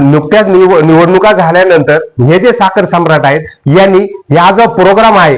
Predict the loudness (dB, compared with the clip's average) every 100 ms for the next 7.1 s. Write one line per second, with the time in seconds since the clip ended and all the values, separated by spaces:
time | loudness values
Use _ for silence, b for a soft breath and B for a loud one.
0 | -4 -2 0 0 0 0 2 0 0 0
1 | 2 0 0 0 0 -4 _ -4 -4 0
2 | 0 2 2 2 2 0 -2 -6 -12 -4
3 | -2 0 2 2 2 -2 -6 -6 -2 0
4 | 2 0 0 0 0 -2 0 0 0 0
5 | 0 0 0 0 -2 -2 -2 -2 0 -2
6 | 0 0 0 -2 0 0 0 2 2 2
7 | 2